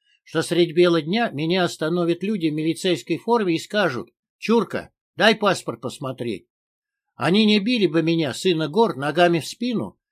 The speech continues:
не унижали, не оскорбляли и не видели бы во мне низкую тварь, недостойную жизни, которой живут нормальные люди.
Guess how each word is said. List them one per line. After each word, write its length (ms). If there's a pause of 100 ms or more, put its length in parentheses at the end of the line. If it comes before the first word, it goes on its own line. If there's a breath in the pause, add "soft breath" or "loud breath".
не 180
унижали, 560
не 160
оскорбляли 760 (240 soft breath)
и 120
не 140
видели 380
бы 140
во 140
мне 180
низкую 420
тварь, 360 (320)
недостойную 720
жизни, 360
которой 420
живут 340
нормальные 500
люди. 420